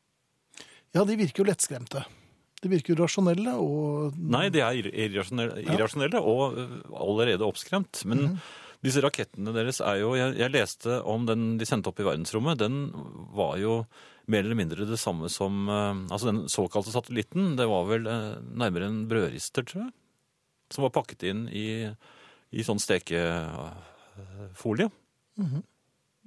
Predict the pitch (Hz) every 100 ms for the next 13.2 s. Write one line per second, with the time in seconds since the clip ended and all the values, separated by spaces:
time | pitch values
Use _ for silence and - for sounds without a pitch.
0 | 185 120 113 - 113 - 90 139 95 120
1 | 78 76 - 104 85 82 - - - -
2 | - - - 139 143 175 139 113 156 139
3 | 123 151 156 - 151 147 147 139 147 190
4 | - 170 165 175 - 139 - - - 101
5 | 92 67 62 92 87 95 101 92 101 117
6 | 104 55 80 87 78 - 73 - - -
7 | _ _ _ _ _ _ _ _ - -
8 | - 90 76 - - - - 58 53 52
9 | - - _ _ _ _ _ _ _ _
10 | _ - - - - 90 - - - -
11 | _ _ _ _ _ - - 226 135 147
12 | 185 226 208 175 165 170 175 165 175 170
13 | 165